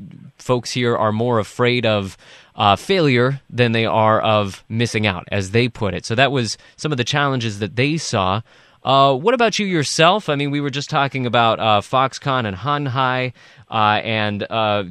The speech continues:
some of the areas of growth for Taiwan that, uh, that has. Of course, startups is another possible area of growth,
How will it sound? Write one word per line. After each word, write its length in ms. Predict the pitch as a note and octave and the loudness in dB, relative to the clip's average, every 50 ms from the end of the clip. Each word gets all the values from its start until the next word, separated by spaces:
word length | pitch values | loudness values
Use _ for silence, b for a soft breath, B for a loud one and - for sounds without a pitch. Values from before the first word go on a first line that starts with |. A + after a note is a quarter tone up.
| E2 - | -12 -10
some 160 | - - B2+ | -6 -4 -2
of 40 | A#2+ | -2
the 160 | A2+ A2+ F#2 | -2 -2 0
areas 340 | G#2 A#2+ B2 B2 B2 A#2+ G#2 | 0 0 2 2 2 0 -2
of 100 | G#2+ F2+ | -4 -6
growth 280 | F#2 A2 A2 A#2 B2 B2 | -2 0 0 0 0 0
for 160 | - A#2 G#2+ | -2 -4 -4
Taiwan 720 | - - B2+ B2 A2+ A2 G#2+ G#2 A2 A2+ A2+ A2+ A2+ A2+ | -2 -2 0 0 2 0 0 0 2 2 2 2 0 0
that, 180 | G#2 G#2 G2+ - | 0 0 0 0
uh, 180 | G2 G#2 G2+ G2 | 0 0 0 0
that 300 | F#2 F#2+ A2 A#2+ C3+ B2+ | 0 0 0 2 2 0
has. 400 | G#2+ G2+ A#2 G#2+ G#2+ A#2+ C#3 C3+ | -2 -2 0 0 0 0 -2 -2
Of 200 | - - G#2+ F#2+ | -4 -6 -6 -8
course, 320 | - - - C#3+ C3+ B2 A2+ | -8 -8 -4 -2 -2 -2 -4
startups 420 | - - C3 B2 B2+ B2 - - | -4 -2 0 2 2 0 0 -2
is 140 | A#2+ G#2+ G2+ | -4 -2 -2
another 400 | G#2+ G#2+ A#2 D3 E3+ F3+ F3+ D3 | 0 0 2 2 2 2 0 0
possible 480 | - A#2+ A#2 G#2 F#2+ - G2 F#2+ G#2 - | 0 0 -2 -2 -2 -2 -4 -4 -4 -2
area 360 | - G#2+ G2+ G2 G2 G2+ G2+ | 0 0 0 2 2 2 0
of 260 | - - G2+ G2+ F2+ | 0 0 -4 -4 -4
growth, 440 | F2 G2+ G#2 G2+ G2 A2 C#3+ - - | -4 -2 0 2 2 0 0 -4 -8